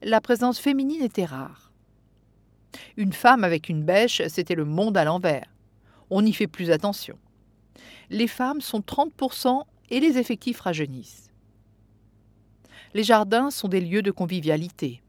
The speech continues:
Chaque section a un responsable, et les travaux collectifs sont prétexte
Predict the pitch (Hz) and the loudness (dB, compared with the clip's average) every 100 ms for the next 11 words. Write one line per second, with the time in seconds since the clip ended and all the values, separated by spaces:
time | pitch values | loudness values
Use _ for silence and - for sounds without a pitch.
0 | _ _ _ - - - 151 - 135 - | _ _ _ -20 -16 -4 -4 -4 -10 -6
1 | 208 220 175 147 147 - 254 - 165 143 | -2 0 0 -2 -6 -4 -4 2 2 2
2 | 127 139 _ - - - - 196 220 233 | -4 -16 _ -20 -20 -10 -4 -2 0 0
3 | 262 339 226 214 294 330 - 196 247 - | 2 2 2 2 0 0 -2 -4 -4 0
4 | 202 247 - | 0 0 -6